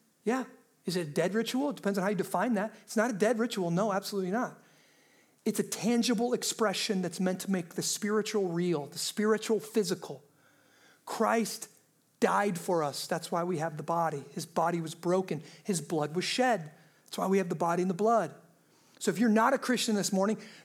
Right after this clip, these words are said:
don't come take the elements. These are only for Christians. But take Christ by faith. Believe in Jesus. Believe in what he's done for you. He can change your life.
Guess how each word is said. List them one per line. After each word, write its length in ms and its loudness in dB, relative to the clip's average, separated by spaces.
don't 380 4
come 180 2
take 240 0
the 140 -2
elements. 400 0
These 180 0
are 80 2
only 200 2
for 120 -4
Christians. 460 -2
But 360 6
take 460 -2
Christ 420 -2
by 140 0
faith. 440 -2
Believe 540 8
in 160 2
Jesus. 360 2
Believe 560 6
in 120 4
what 120 4
he's 160 2
done 220 4
for 140 -2
you. 220 -6
He 140 -2
can 160 -2
change 280 -4
your 120 -2
life. 220 -2